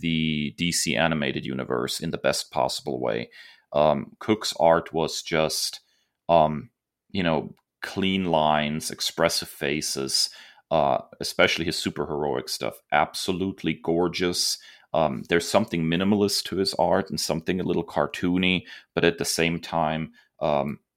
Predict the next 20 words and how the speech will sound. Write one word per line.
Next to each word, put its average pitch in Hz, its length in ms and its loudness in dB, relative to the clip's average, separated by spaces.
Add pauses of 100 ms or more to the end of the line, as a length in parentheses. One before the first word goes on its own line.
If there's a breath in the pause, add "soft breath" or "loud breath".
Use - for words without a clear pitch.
(180)
super 95 420 0
expressive - 760 0
and 80 100 -2
just - 220 -8
kind 78 260 -2
of, - 240 -12
it, - 160 -4
it 82 100 -2
just - 200 -8
kind 78 160 -2
of - 80 -4
speaks - 460 -4
to - 120 -8
you. 55 180 -4 (340 loud breath)
And 92 120 2
as 131 160 6
you've 95 140 2
mentioned, 90 520 2
you 85 120 -6
know, 78 280 -4